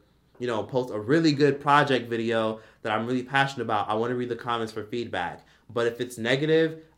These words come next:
I'll take it with a grain of salt and be like, "Okay, I respect your opinion. Don't give a fuck that much about what you think, but I'll take your opinion. And if it's constructive, I'll apply it. I'll take a mental note. And if it's not constructive, I don't give a fuck.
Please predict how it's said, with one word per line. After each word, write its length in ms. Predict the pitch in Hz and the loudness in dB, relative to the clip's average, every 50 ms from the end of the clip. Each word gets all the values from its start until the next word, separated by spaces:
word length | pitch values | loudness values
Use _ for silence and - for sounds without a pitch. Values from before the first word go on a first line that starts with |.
| _ | _
I'll 200 | 113 113 113 113 | -4 -4 -4 -4
take 240 | - - 139 131 131 | -6 -8 -8 -6 -2
it 20 | |
with 140 | 147 151 151 | 0 0 0
a 20 | 147 | 2
grain 160 | 135 156 151 | 0 0 0
of 100 | 151 147 | 0 0
salt 220 | 151 156 147 123 | 0 0 0 0
and 100 | 135 143 | 0 -2
be 60 | 139 | -2
like, 160 | 139 143 143 117 | -2 -2 -2 -2
"Okay, 400 | 180 180 156 139 127 131 131 131 - - _ _ _ _ - - | -2 -2 -2 0 0 0 0 -4 -8 -18 _ _ _ _ -10 -4
I 60 | 120 | -2
respect 420 | 117 117 120 - - 135 131 131 - | 0 0 -2 0 -2 -2 -2 0 -2
your 100 | 139 127 | -2 -4
opinion. 640 | 127 - 147 139 139 143 147 151 151 156 151 - - _ _ _ _ _ _ _ _ _ _ _ _ _ | -2 -4 -4 -4 -2 -2 -2 -2 -2 -4 -6 -10 -16 _ _ _ _ _ _ _ _ _ _ _ _ _
Don't 180 | - 113 123 120 | -6 -4 -2 0
give 120 | 139 135 | 0 0
a 40 | 127 | 0
fuck 280 | 131 - 139 139 139 | 0 -2 -2 -2 0
that 160 | 156 147 139 143 | 0 0 2 0
much 160 | 143 143 143 | 0 0 0
about 160 | 151 147 139 | 0 0 0
what 160 | 147 143 147 | -2 -2 -4
you 60 | 160 | -6
think, 300 | 151 160 165 160 156 143 | -6 -4 -2 -2 -2 -2
but 80 | 131 123 | -2 0
I'll 120 | 117 117 | -2 -2
take 200 | 117 - 135 131 | -2 -4 -4 -4
your 120 | 139 143 139 | -2 -2 -2
opinion. 460 | 139 139 165 165 160 165 160 165 160 160 - - _ - | -2 -4 -4 -4 -4 -2 -2 -4 -6 -8 -12 -20 _ -10
And 100 | 107 117 | -8 -8
if 80 | 117 117 | -6 -6
it's 140 | 127 123 - | -8 -12 -10
constructive, 800 | - 139 147 - - 135 143 139 139 165 165 165 170 175 175 - - | -10 -10 -8 -2 -2 0 0 0 0 0 2 2 2 0 -2 -4 -4
I'll 320 | 123 120 117 117 117 - - | 0 2 4 4 2 0 -2
apply 400 | - - - - 156 165 175 180 | -8 -12 -4 0 2 4 4 4
it. 360 | 185 190 196 190 - - - _ _ _ _ _ _ - | 4 2 2 0 -2 -6 -12 _ _ _ _ _ _ -12
I'll 100 | 107 107 | -10 -8
take 180 | - 143 131 135 | -8 -6 -4 -2
a 40 | |
mental 300 | 135 139 139 135 139 151 | -2 0 -2 -2 -2 -2
note. 460 | 151 160 165 170 175 180 - - - - _ _ _ _ _ | 0 2 2 2 2 2 0 -4 -8 -16 _ _ _ _ _
And 100 | 113 113 | -6 -4
if 80 | 113 110 | -4 -4
it's 100 | 113 110 | -4 -2
not 220 | 127 135 139 135 | 0 0 0 0
constructive, 640 | 175 165 143 - 165 165 165 - 175 175 175 180 - - _ _ _ _ _ _ _ _ _ _ _ _ _ _ _ - | -4 -6 -4 -2 -2 -2 -2 -2 -2 -2 -2 -2 -4 -10 _ _ _ _ _ _ _ _ _ _ _ _ _ _ _ -6
I 140 | 117 113 113 | -2 0 0
don't 160 | 127 135 135 | 0 0 2
give 100 | 135 151 | 2 0
a 80 | 156 156 | 0 0
fuck. 420 | 156 - 180 175 175 175 - - | 0 0 0 0 0 -2 -6 -12